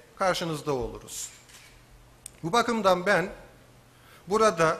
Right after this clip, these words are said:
haddim olmayarak bir emrivaki yaparak Sayın Başkan'dan konuşmaları sırasında seneye bunlardan herhangi birisi üzerinde yapılacak bir sempozyumun, bir bilimsel etkinliğin sözünü de almak istediğimi acizane dile getirmiş olayım.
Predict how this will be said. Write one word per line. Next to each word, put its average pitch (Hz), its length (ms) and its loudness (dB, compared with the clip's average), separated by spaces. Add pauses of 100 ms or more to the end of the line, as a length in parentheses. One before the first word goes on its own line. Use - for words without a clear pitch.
(100)
haddim 185 340 2
olmayarak 196 600 4
bir 180 80 0
emrivaki 170 580 0
yaparak 185 580 0
Sayın 175 340 -2
Başkan'dan 151 580 -2
konuşmaları 170 580 -2
sırasında 143 640 -4
seneye 160 560 -2
bunlardan 170 460 0
herhangi 175 480 -2
birisi 165 240 -6
üzerinde 147 640 -4 (340)
yapılacak 180 640 0
bir 151 80 -4
sempozyumun, 156 880 -4
bir 156 180 -8
bilimsel 160 400 -4
etkinliğin 147 680 -4 (360)
sözünü 214 500 0
de 202 80 4
almak 190 540 0
istediğimi 151 800 -2
acizane 151 600 0
dile 139 180 -2
getirmiş 113 480 -10
olayım. 120 280 -10